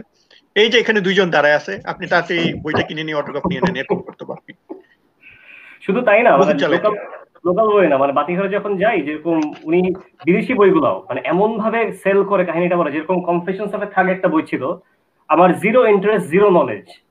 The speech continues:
Speaker 2: উনি এটাকে যেভাবে খুবই রসা রসা বললেন যে, "না, এরকম একটা ঠগি ছিল, ওরা পয়সা দিয়ে কেমনে জানি মাইরা ফেলতো", আমি শুনে পুরো অবাক হয়ে আমি বলছি, "না, বইটা কিনতেই হবে।" মানে, উনি একদম কন-, convincing power বাপ্পি ভাইয়ের খুবই strong।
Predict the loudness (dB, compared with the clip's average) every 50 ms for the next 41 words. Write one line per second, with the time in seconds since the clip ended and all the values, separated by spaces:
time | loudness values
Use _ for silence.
0 | _ _ -20 _ _ _ -20 -20 -14 -10 -6 -6 -6 -4 -6 -6 -6 -6 -6 -6
1 | -6 -4 -4 -4 -6 -6 -8 -8 -4 -2 -2 0 0 -2 -4 -6 -8 _ _ _
2 | _ -2 -2 0 2 4 4 4 4 2 2 0 2 4 4 4 4 4 4 4
3 | 4 4 4 2 0 0 0 0 0 -2 -6 -6 -6 -6 -2 -2 -2 -2 -2 -2
4 | 0 0 2 4 4 4 4 4 4 4 4 2 0 -2 _ _ _ _ 0 0
5 | 0 0 0 0 2 0 0 0 0 0 0 2 2 2 2 2 2 2 0 0
6 | 0 -2 -2 0 0 2 2 2 2 2 2 0 0 0 -2 -2 -2 -2 -2 -2
7 | -2 0 2 2 4 4 4 4 4 4 2 2 2 2 2 2 0 -4 -10 _
8 | _ _ _ _ _ -6 -4 -4 -4 -2 -2 0 0 0 -2 -4 -8 -8 -10 -12
9 | -14 -12 -12 -12 -14 -14 -18 -20 _ _ _ _ _ _ _ _ _ -12 -10 -10
10 | -6 -4 0 0 2 2 2 0 -2 -2 0 -2 -4 -4 -4 _ 2 2 4 4
11 | 2 0 0 -2 -2 2 2 2 4 4 2 0 0 -4 -2 -2 -4 -4 -4 -4
12 | -6 -6 -6 -4 -4 -4 -4